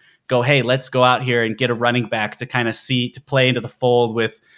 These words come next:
you know, what we're gonna do with Brown and with Kelly as well. So, yeah, I love that idea of when you get a little bit later and, and letting McVay kind of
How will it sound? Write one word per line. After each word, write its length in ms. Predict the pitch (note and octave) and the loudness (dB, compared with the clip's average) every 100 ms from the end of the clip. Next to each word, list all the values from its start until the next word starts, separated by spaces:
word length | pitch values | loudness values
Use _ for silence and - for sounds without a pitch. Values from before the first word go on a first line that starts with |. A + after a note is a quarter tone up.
| _ - | _ -6
you 120 | A#2 | -2
know, 200 | A2 A2 | -2 -2
what 260 | A#2 C3+ | 0 0
we're 100 | C3+ | 0
gonna 160 | B2+ B2 | -2 -2
do 200 | G#2+ B2+ | -2 -2
with 220 | A#2 - | -2 -2
Brown 520 | B2 B2 B2 B2 A#2 | 0 2 4 2 0
and 240 | A2+ G#2+ G2+ _ | 0 -2 -4 _
with 220 | B2+ B2+ - | -2 -2 0
Kelly 420 | D3 C3+ C3 A2+ | 2 4 2 0
as 160 | G#2 | -2
well. 280 | A#2 B2 A2+ | 2 2 2
So, 420 | G#2+ B2+ A#2 A#2 - | 0 0 0 -2 -4
yeah, 140 | C3+ | -2
I 120 | C3+ C3+ | 2 2
love 380 | C3+ D3+ D#3+ | 4 4 4
that 240 | D3 C3+ B2+ | 4 2 4
idea 500 | B2+ A2+ B2 B2+ B2 | 2 2 0 2 4
of 280 | A#2 A2+ G#2+ | 2 0 -2
when 100 | A2 | -6
you 100 | A2 | -4
get 180 | B2+ | -4
a 40 | B2 | -2
little 140 | B2 | -2
bit 160 | A#2+ A#2 | -2 -2
later 360 | A#2+ A#2 A2+ | -2 0 0
and, 200 | A2 G#2+ A2 | 0 -2 -4
and 180 | A2+ | -4
letting 320 | A2+ C3+ D3 C#3 | 0 2 2 2
McVay 480 | C3 B2 A#2+ B2 | 0 0 0 0
kind 240 | A#2+ B2+ A#2 | 0 -2 0
of 260 | A2 - | -2 -6